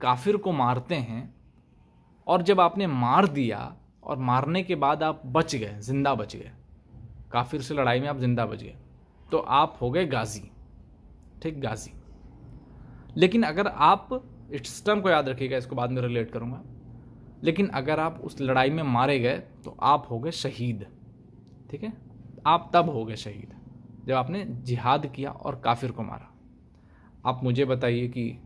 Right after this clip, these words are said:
हमारी आर्मी किन काफिरों को मार रही है, ठीक, टर्मिनोलॉजी में तो आर्मी ही काफिर हो गई ना, क्योंकि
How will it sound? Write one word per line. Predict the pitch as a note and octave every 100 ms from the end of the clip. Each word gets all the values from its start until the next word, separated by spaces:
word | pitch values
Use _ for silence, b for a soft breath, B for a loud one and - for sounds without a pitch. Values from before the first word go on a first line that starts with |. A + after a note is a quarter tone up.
| - - b b b - -
हमारी | A#2+ B2 C3+ C3+
आर्मी | C3 C3+
किन | C3 C3
काफिरों | B2 B2 C3 B2+
को |
मार | B2+ B2
रही | A#2+ A#2
है, | B2 - - - - - - - - -
ठीक, | - - - - - - - - -
टर्मिनोलॉजी | C#3 E3+ D#3+ D#3 C#3+ D3
में | D3
तो | C#3+
आर्मी | F#2+ A#2 A#2+ C3
ही |
काफिर | B2+ B2+ B2+
हो | A2+
गई | A#2 A#2
ना, | E3 - - - - - - -
क्योंकि | B2+ B2